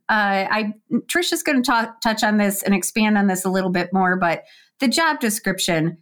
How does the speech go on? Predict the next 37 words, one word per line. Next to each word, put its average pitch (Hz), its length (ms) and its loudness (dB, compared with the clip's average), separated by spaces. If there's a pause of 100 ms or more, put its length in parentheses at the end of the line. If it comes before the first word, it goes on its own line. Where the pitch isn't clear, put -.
(120)
part 480 320 0
of 302 60 -2
the 254 80 0
problem 233 400 2
that 185 160 2
I 226 160 0
see 208 240 0
is 185 120 0
a 196 60 0
lot 233 220 2
of 277 80 -4
people, 254 280 2
when 196 140 2
they 180 140 2
make 185 260 0
a 247 60 0
job 247 260 0
description, 247 540 0
they're 190 160 2
just 240 260 -2
doing 220 300 2
it 170 120 0
because 190 280 -2
they 190 100 0
gotta 202 260 0
get 196 200 0
it - 180 -4
posted 190 420 0
so 185 120 0
they 180 120 2
can 175 140 -2
hire 156 320 0
somebody. 143 540 -2 (260)
And 254 100 4
they 302 60 2
don't 320 260 -2
actually 269 840 0